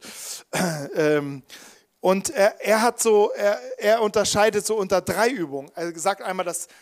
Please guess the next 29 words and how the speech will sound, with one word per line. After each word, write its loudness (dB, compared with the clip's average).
wichtig -6
ist, -4
dass -4
du -4
das -4
innere 2
Leben 0
im -6
Blick -2
hast, -4
das -10
äußere 2
Leben 0
und -8
das -6
Leben 0
in -8
der -2
Gemeinschaft. -6
Meditation, 0
Gebet, 2
Fasten, -8
Studieren, -2
es -6
gehört 2
so -4
zum -6
inneren 0
Leben. -10